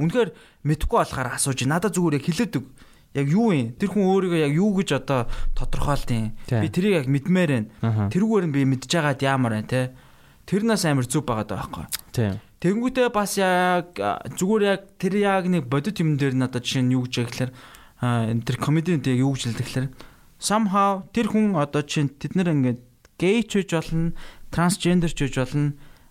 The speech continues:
Speaker 1: одоо бүдүүн ч хүн байж болно, стрейт хүн байж болно. Тэрүүгээр нь жоок гэж болно гэдэг байгаа байхгүй юу?
Speaker 2: Тийм.
Speaker 1: Тэрүүгээр нь жоок хийж байгаа нь харин ч тэр хүнийг хүлээн зөвшөөрж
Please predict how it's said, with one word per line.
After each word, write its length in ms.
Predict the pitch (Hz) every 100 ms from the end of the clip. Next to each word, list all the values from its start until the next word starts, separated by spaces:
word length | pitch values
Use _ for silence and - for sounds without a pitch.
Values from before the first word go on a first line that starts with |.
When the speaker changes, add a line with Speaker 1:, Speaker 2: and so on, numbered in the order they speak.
| -
Speaker 1:
одоо 520 | 113 - 113 107 - -
бүдүүн 400 | 135 131 190 185
ч 80 | 151
хүн 120 | 135
байж 160 | 120 120
болно, 240 | 117 127
стрейт 480 | 120 - 147 156 156
хүн 120 | 135 120
байж 160 | 113
болно. 400 | 127 117 123 113 117 - - - - -
Тэрүүгээр 380 | 202 262 254 185
нь 40 | 170
жоок 320 | 196 254 -
гэж 200 | 139 -
болно 280 | 127 135 262
гэдэг 200 | 180 127
байгаа 80 | 110
байхгүй 240 | 113 110
юу? 80 | 107 - -
Speaker 2:
Тийм. 240 | 139 120 101 - - -
Speaker 1:
Тэрүүгээр 480 | - 220 240 247 226
нь 200 | 240 233 220 - -
жоок 400 | - 202 262 262
хийж 220 | - 202 165
байгаа 200 | 180 185 202
нь 40 | - - - -
харин 280 | 151 247 262
ч 40 | -
тэр 160 | 185
хүнийг 440 | - 151 160 147 - - -
хүлээн 260 | - 202 180
зөвшөөрж 420 | 131 - 180 175